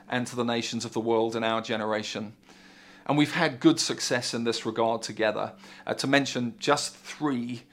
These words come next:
out of many church plants, by God's grace, through our partnership, we now have a church in Nairobi, Kenya, that didn't exist three years ago. We've got a church in Glasgow, Scotland, that didn't exist a year ago,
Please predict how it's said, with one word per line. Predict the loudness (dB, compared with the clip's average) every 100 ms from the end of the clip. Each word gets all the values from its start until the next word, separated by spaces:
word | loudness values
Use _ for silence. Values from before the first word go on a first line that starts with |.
| -20 -20 -20 -2
out | 2 2
of | 0 -6 -20 -10
many | 2 4 4 0 -6 -12 -20 -20 -4
church | 2 4 2 -2
plants, | -2 0 -2 -6 -8 -12 -20 -20 -20 -20 -20 -2
by | 6 6
God's | 6 2 2
grace, | 0 0 0 -4
through | 0 4
our | 4 4
partnership, | 0 0 0 0 0 0 -8 -14
we | -2 0
now | 4 4 4
have | 2 -2
a |
church | -2 0 0 -2
in | -2
Nairobi, | 0 2 2 0 -4
Kenya, | -2 -2 -2 -4 -10 -18 -20 -4
that | 0 2 2
didn't | 0 0 -4 -6
exist | -4 0 0 0 -6
three | -4 -2
years | 0 0 0
ago. | -4 -4 -6 -10 -20 -20 -20 -20 -4
We've | 0 4
got | 4
a |
church | 4 4 4
in | -2
Glasgow, | 4 8 8 6 2 0
Scotland, | 4 2 2 -2 -2
that | -2
didn't | -2 0
exist | 2 0 0 -6 -18 -20 -20 -4
a | 4
year | 8 10
ago, | 8 6 4 2